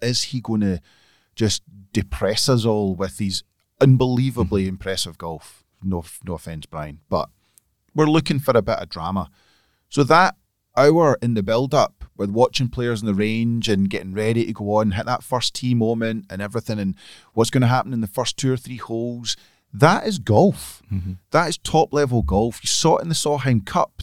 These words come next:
Speaker 1: all that sort of tension that's there. The last few holes coming up, like seventeen, eighteen, the certain par threes and stuff, and it's just amazing drama. That,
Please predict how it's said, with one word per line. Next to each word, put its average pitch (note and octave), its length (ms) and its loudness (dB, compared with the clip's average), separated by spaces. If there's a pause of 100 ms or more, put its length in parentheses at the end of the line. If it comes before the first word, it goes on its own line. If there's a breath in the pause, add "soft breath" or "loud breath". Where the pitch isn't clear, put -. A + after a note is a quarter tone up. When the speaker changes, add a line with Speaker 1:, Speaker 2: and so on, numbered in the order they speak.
Speaker 1:
all C#3 180 0
that - 180 -4
sort - 220 -4
of - 80 -20
tension D3 720 0
that's - 200 -10
there. C#3 400 4 (560 soft breath)
The A2+ 100 2
last C3+ 340 4
few C#3 160 -2
holes C3+ 480 -4
coming B2+ 280 -2
up, B2 120 -2
like G#2+ 220 -6
seventeen, C3 520 0
eighteen, C3 680 -4
the G2 140 -6
certain B2+ 360 0
par B2 300 0
threes B2+ 420 -2
and A2+ 100 -4
stuff, B2+ 320 -2
and A#2+ 100 -6
it's - 120 -6
just D#3+ 240 -4
amazing D3+ 480 2
drama. B2 400 2 (1120 soft breath)
That, F#3 280 4